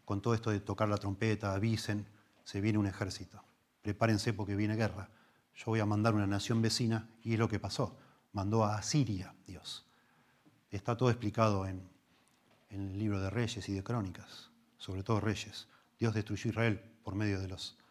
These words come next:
asirios, ¿sí? Sennacherib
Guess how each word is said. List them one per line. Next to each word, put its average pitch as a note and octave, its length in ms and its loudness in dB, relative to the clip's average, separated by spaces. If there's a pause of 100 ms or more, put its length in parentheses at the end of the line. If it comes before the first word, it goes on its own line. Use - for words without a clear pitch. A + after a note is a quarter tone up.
(400)
asirios, - 680 -6 (760)
¿sí? G2+ 260 -10
Sennacherib G#2 680 2